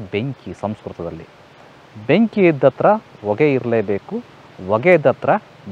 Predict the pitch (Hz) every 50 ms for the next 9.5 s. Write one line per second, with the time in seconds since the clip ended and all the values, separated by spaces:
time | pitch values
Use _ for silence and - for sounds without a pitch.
0 | 98 - 107 127 160 - - 120 107 101 95 95 90 87 82 87 85 85 - -
1 | - - - - - - - - - - - - - - 143 185 165 139 117 120
2 | 220 262 - - - - - - - - - - - - 127 123 131 135 143 147
3 | 139 - - 120 110 107 101 98 98 95 95 95 123 180 208 - - - - -
4 | - - - 92 82 98 90 90 - - 151 208 - - - - - - - -
5 | - 98 - - - - 98 95 127 190 220 - - - - - - - 104 -
6 | - - - - - - - 214 226 - - - - - - 90 - - 87 82
7 | - 90 82 73 - - - - - - - - _ _ - - _ _ - -
8 | - - - - - - - - - - - - - - - - - - - 120
9 | 127 127 - - 123 - 135 151 220